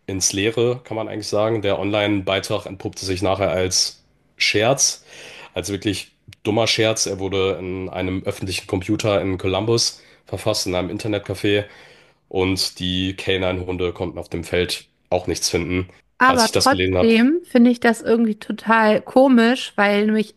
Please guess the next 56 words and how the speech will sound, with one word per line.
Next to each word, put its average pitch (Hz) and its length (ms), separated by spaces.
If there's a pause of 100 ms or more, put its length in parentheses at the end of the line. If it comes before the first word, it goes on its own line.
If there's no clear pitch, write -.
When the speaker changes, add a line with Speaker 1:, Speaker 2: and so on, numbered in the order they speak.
(200)
Speaker 2:
ich - 160
meine, 220 240
es 208 160
wurde 240 180
von 226 180
einem 196 200
öffentlichen 240 600
Computer 214 580
in 190 160
Ohio 180 540
geschrieben. 104 720 (440)
Speaker 1:
Mhm. 107 240
Speaker 2:
Wie 302 60 (160)
kann 240 200
man 233 180
denn 214 180
ausschließen, 208 880
dass - 260
es, 180 160 (260)
also 151 240
ich - 120
meine, 147 240 (240)
wenn 175 100
man 170 100
davon 165 200
ausgeht, 170 260
dass 160 140
Brian 160 240
am 143 140
Leben 247 260
ist, - 380
wie 214 120
kann 240 160
man 233 120
davon 202 240
ausgehen, 208 300
dass 190 200
es 190 200 (200)
Brian 165 360
nicht 160 120
selber 131 360
war? 269 320 (840)
Speaker 1:
Ja, 110 180
absolut 117 320
richtig. 117 260
Genau 110 200
die 117 80
Frage 123 280
habe 113 100
ich 110 100
mir 101 80
auch 113 120
gestellt. 104 300
Ich - 120
habe 107 160
nur 117 340